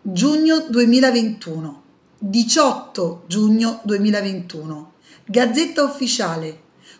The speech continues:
conversione in legge, numero ottantasette.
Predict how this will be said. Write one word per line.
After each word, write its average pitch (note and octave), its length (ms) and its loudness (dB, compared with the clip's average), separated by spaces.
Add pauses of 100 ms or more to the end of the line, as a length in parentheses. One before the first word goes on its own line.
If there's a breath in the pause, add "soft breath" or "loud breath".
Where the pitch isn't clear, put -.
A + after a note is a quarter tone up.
(100)
conversione C4+ 1080 2
in C4+ 200 8
legge, F3 600 -4 (380)
numero D#4 680 6
ottantasette. B3+ 1400 -2